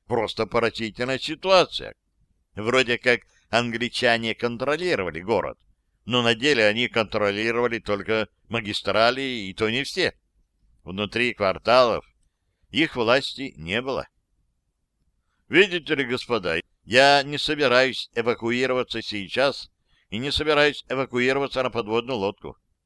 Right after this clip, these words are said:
Есть дело, которое мы должны сделать, и я предлагаю для этого продолжить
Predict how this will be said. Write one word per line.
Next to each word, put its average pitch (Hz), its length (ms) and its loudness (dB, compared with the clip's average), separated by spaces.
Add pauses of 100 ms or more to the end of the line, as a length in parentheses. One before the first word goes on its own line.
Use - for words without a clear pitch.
(220)
Есть 110 360 0
дело, 143 260 2
которое 123 360 2
мы 127 160 -2
должны 120 400 -2
сделать, 110 380 0 (380)
и 92 100 -4
я 135 180 6
предлагаю 139 640 4
для 120 140 0
этого 123 300 2
продолжить 131 760 0